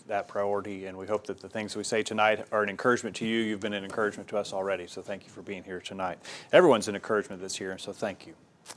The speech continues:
Well, when we are giving instructions to our kids, we have to be careful. We have to make sure that, uh, we are clear with the instructions we give them,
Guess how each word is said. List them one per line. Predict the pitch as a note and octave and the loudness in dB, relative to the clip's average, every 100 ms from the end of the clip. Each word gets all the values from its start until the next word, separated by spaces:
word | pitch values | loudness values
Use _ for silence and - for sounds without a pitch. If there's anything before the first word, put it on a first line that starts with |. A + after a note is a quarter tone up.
| - - - - - - - - | -18 -20 -20 -20 -20 -20 4 12
Well, | G#3 | 12
when | G#3 F#3+ | 12 12
we | G3 G3+ F#3 | 12 12 12
are | E3 D3+ | 12 12
giving | E3 G#3 | 10 8
instructions | F#3 C#3+ F#3+ F3 D#3 - | 8 8 8 8 4 4
to | D#3 | 6
our | |
kids, | C3+ E3 D3 B2 | 6 6 6 8
we | C3+ | 6
have | C3 | 4
to | B2 | 2
be | |
careful. | A#2 C3 A2 - - - - - - - - _ _ _ | -2 2 0 0 -6 -8 -8 -18 -20 -20 -20 _ _ _
We | B2 | 2
have | C3+ D3+ | 4 6
to | |
make | C#3+ C#3+ | 4 4
sure | - - D3 C#3+ C#3+ | 4 6 10 10 10
that, | B2+ A#2+ A#2 A2+ - | 10 10 10 8 6
uh, | G#2+ G#2 | 4 4
we | G#2 A2+ A2 G#2+ | 4 2 2 4
are | G2 F#2 | 2 2
clear | - - - F3 D3+ G#2 G2+ A#2 - - | -6 -8 2 6 6 4 2 -2 -6 -4
with | A#2 A2+ | 0 0
the | A#2+ | 0
instructions | G#2+ - B2 A2+ A2+ - | -2 2 2 2 -6 -4
we | A#2+ | -4
give | G2 F2+ - | -2 -6 -8
them, | F2 | -12